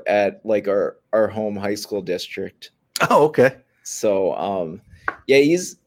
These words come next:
Speaker 1: he's a good player. He's, you know, he's a good mac player. Um, I like him a lot just 'cause you're, you know, you're locked in to, like, a lot of targets.
Speaker 2: Right.
Speaker 1: Um,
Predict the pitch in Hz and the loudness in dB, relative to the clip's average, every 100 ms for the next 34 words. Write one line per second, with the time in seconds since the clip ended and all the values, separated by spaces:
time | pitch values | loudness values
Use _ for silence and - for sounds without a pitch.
0 | _ 143 170 208 202 208 - 113 104 107 | _ -4 0 2 2 2 0 0 2 2
1 | 107 107 113 117 - _ - 123 107 101 | 0 -2 -4 -6 -8 _ -6 -2 0 -2
2 | 98 104 104 101 95 98 - _ _ - | -4 -4 -4 -4 -6 -8 -14 _ _ -2
3 | 110 104 104 104 - 90 98 92 95 98 | 2 4 4 2 0 -2 -4 -4 -8 -14
4 | _ - _ _ _ _ - 127 143 147 | _ -20 _ _ _ _ 2 6 6 4
5 | 180 147 104 95 113 127 131 117 - - | 4 4 6 6 6 2 0 -2 -4 -2
6 | 120 104 110 104 98 95 - _ _ _ | -2 -2 0 0 0 -2 -6 _ _ _
7 | _ _ _ _ _ _ _ _ _ _ | _ _ _ _ _ _ _ _ _ _
8 | _ _ 127 131 107 101 107 117 113 110 | _ _ -2 2 4 4 4 4 6 4
9 | 107 - 107 101 98 98 92 107 101 95 | 2 0 -2 0 -2 -2 0 2 2 2
10 | 90 - 98 98 104 107 - - - _ | -2 -4 -4 -2 -2 -2 -4 -12 -14 _
11 | - _ 107 98 104 - 104 98 87 76 | -20 _ 0 0 0 -4 -2 0 -2 -6